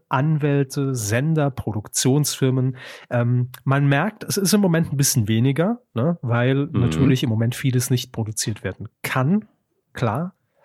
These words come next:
Speaker 1: Aber, ähm, wir haben mal wieder uns so umgeguckt, was die letzten Wochen auch noch so liegen geblieben ist.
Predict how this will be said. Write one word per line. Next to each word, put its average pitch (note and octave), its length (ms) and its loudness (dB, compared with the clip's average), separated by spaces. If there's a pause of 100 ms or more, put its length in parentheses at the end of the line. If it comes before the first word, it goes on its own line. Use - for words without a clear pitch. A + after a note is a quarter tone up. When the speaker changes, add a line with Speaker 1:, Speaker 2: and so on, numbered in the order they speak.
(560)
Speaker 1:
Aber, C#3 680 0
ähm, D3+ 480 -4
wir C3+ 80 -2
haben D#3+ 100 -2
mal E3+ 160 -2
wieder D#3 180 0
uns C#3 160 -4
so D#3 100 -2
umgeguckt, C#3+ 480 -2
was B2+ 160 0
die B2+ 80 -6
letzten A#2 380 -2
Wochen C#3 220 -2
auch A#2+ 140 -2
noch B2 100 -2
so C3 140 -2
liegen D3 260 -2
geblieben G#2+ 400 -6
ist. D3 260 -6